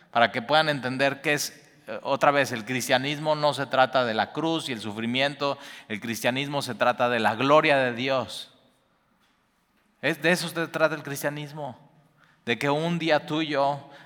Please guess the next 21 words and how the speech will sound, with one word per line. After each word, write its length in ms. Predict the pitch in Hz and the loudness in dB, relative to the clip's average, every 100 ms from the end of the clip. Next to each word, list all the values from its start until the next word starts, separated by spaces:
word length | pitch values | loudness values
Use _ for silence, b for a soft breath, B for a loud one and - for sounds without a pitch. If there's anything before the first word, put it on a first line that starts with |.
| - | -10
estaremos 600 | 110 120 120 131 131 - | -2 2 2 2 -2 -4
con 260 | 127 113 117 | -4 0 0
Él 320 | 120 95 85 - - _ _ _ _ _ _ _ _ _ | 0 -2 -10 -20 -20 _ _ _ _ _ _ _ _ _
en 140 | 101 101 | -6 -6
su 180 | 117 | -4
gloria. 560 | 107 113 117 92 78 - - _ _ _ _ _ _ _ _ _ _ _ _ _ | -2 0 0 -4 -10 -16 -20 _ _ _ _ _ _ _ _ _ _ _ _ _
Esa 180 | 120 131 | -4 -4
es 80 | 131 | -2
nuestra 300 | 127 113 117 | -4 -4 -6
esperanza. 720 | - 123 113 123 120 98 95 - _ b b _ | -4 -2 -2 -2 -6 -10 -12 -20 _ b b _
Y 100 | 110 | -2
mientras 380 | 123 123 127 104 | 0 0 -2 -2
estamos 360 | - 139 143 | 0 0 0
aquí, 260 | 127 107 123 | -6 -6 -8
estamos 400 | 123 123 123 107 | -2 -2 -2 -4
de 80 | 104 | -4
paso, 460 | - 123 131 131 | 0 0 -2 -8
somos 360 | 117 123 123 120 | -6 -6 -4 -4
peregrinos 640 | 113 104 104 123 123 120 | -4 -2 -4 -6 -6 -6
y 20 | 110 | -8
extranjeros. 720 | - 107 101 123 120 117 | -6 -6 -2 -2 0 -4